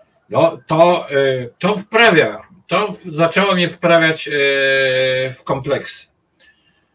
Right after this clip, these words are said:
No, ponieważ, y, toczy się wojna,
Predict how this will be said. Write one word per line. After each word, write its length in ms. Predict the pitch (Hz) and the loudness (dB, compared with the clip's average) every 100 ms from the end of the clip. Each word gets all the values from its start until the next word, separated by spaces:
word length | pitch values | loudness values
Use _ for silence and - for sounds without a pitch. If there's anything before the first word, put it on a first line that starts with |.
| _ | _
No, 140 | 135 | -12
ponieważ, 540 | 143 160 160 180 165 160 | -4 0 2 2 0 -8
y, 380 | 139 135 123 117 _ _ _ _ | -12 -10 -10 -14 _ _ _ _
toczy 360 | 160 190 190 151 | -6 -6 -4 -6
się 180 | 165 135 | -4 -4
wojna, 600 | 139 165 160 156 147 | -2 -2 0 0 0